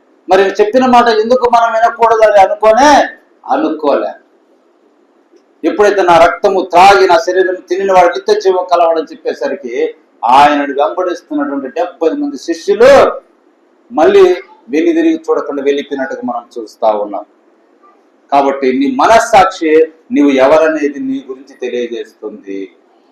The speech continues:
చూడండి, మన మనస్సాక్షే నీవు ఎవరివి, క్రీస్తు వాడివా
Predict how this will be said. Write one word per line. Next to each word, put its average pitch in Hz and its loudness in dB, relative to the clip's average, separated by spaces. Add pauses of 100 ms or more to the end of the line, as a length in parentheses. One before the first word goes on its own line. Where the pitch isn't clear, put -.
(1080)
చూడండి, 135 -4
మన 131 -4
మనస్సాక్షే 180 2 (560)
నీవు 139 -2
ఎవరివి, 214 4 (720)
క్రీస్తు 202 -2
వాడివా 196 4